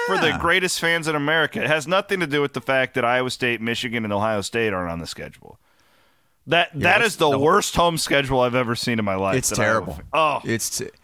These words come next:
Speaker 2: and it seems like this happens every other year where you get, you get a great home schedule
Speaker 1: Yeah, it's
Speaker 2: and then you
Speaker 1: great.
Speaker 2: get a horrible home schedule.
Speaker 1: Oh.
Speaker 2: Great, ho-, horrible. It's bad. And I, yeah, well, I wouldn't pay.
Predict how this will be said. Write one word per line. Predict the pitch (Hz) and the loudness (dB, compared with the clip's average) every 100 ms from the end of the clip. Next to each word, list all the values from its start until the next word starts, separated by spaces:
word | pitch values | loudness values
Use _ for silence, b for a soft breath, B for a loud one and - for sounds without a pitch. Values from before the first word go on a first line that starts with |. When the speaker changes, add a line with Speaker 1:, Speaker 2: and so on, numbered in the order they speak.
| b b b - | b b b -4
Speaker 2:
and | 135 | -2
it | |
seems | - 202 226 | -2 -2 -2
like | 175 127 | -4 -4
this | 120 - | -4 -4
happens | - 156 147 135 110 95 | -6 -4 -4 -2 -4 -4
every | 127 131 131 | -4 0 0
other | 113 95 | 0 0
year | 92 110 151 113 80 | -2 -2 0 0 -2
where | 76 98 101 95 95 92 - _ _ _ _ _ _ _ _ _ _ _ _ | -4 -2 0 2 0 -2 -4 _ _ _ _ _ _ _ _ _ _ _ _
you | 120 120 | -2 -2
get, | 98 131 139 135 _ _ _ _ _ _ _ _ - | -2 -2 0 -2 _ _ _ _ _ _ _ _ -10
you | 107 | -6
get | 123 | -4
a | |
great | 95 117 131 135 | -2 0 0 0
home | 139 | -2
schedule | 135 - 175 | -2 0 0
Speaker 1:
Yeah, | 139 | 2
it's | 127 | 0
Speaker 2:
and | 120 | -2
then | 113 | 0
you | |
Speaker 1:
great. | - 160 | 2 2
Speaker 2:
get | 110 | 2
a | |
horrible | 104 92 87 | 0 0 -2
home | 82 - | -4 -6
schedule. | - 107 90 | -4 -2 -2
Speaker 1:
Oh. | - | -2
Speaker 2:
Great, | 123 131 - | -2 -2 -4
ho-, | - - - 104 - | -8 -10 -8 -12 -10
horrible. | - 110 76 - - b b b b b - - | -4 -2 -2 -6 -14 b b b b b -16 -8
It's | 107 | -4
bad. | 98 95 87 78 _ _ - | -2 0 -2 -6 _ _ -4
And | 123 | 0
I, | 135 107 | 0 0
yeah, | 113 71 78 | -2 -2 -6
well, | 85 85 | -6 -2
I | |
wouldn't | 127 139 78 | -2 -2 -4
pay. | 90 82 110 | -4 -2 -4